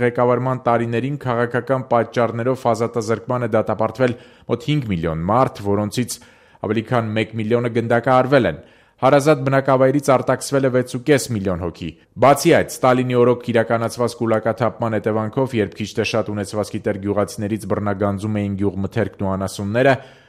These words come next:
Խորհրդային Միության բազմաթիվ շրջաններում սով սկսվեց, որից մահացավ մոտ յոթ միլիոն մարդ։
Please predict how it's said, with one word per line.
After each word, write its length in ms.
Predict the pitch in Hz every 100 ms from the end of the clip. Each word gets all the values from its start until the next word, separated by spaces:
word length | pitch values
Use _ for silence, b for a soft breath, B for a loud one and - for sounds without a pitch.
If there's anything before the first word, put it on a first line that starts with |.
| B
Խորհրդային 520 | 127 123 131 139 139
Միության 380 | 131 123 143 131
բազմաթիվ 480 | 123 117 120 117 123
շրջաններում 600 | - 117 110 113 117 123 127
սով 220 | - 139
սկսվեց, 520 | - - - 120 120 -
որից 280 | 107 107 104
մահացավ 460 | 110 110 101 123 - - b b b b 110
մոտ 200 | 110 - 113
յոթ 220 | 113 113
միլիոն 400 | 110 104 110 120
մարդ։ 280 | 143 110